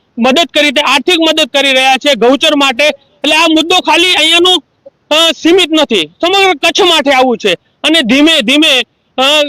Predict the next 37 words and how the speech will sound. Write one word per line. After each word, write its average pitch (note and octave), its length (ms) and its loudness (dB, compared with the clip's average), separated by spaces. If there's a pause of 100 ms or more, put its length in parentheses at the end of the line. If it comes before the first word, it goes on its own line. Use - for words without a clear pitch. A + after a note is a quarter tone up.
(260)
સરકારી D4+ 560 0
ટાવર્સ C#4 600 -2
અને C4+ 240 -2
બીજું C#4 440 0
સરકાર D#4 340 0
પણ E4+ 140 -2
એક E4 160 -2 (280)
ષડયંત્ર D4+ 460 0
ચલાવી D4 400 0
રહી D#4 180 0
છે A#3 180 0
કે - 380 -6
ટાવર D4 400 0
સરકારી D4+ 540 -2
અને C#4 180 0
ગૌચર B3+ 500 0 (420)
એ C4 80 -2
ધીમે C4 360 0
ધીમે D4 540 0
સાત C4 300 -4
બાર C#4+ 220 0
માંથી C#4 300 -2
નામ B3+ 300 0
કાઢીને C4 440 0 (340)
જમીન C#4+ 360 2
કયા D4+ 340 -2
પ્રકારની C#4+ 500 -2
છે C#4 120 -2
એ C#4 120 2
હટાવવાનું C#4 460 2
કામ D4 280 0
કરી C#4+ 200 0
રહી C4+ 160 0
છે. G#3 200 -2 (280)
એવી F#4 340 2
જ F4+ 100 0
રીતે B3+ 240 0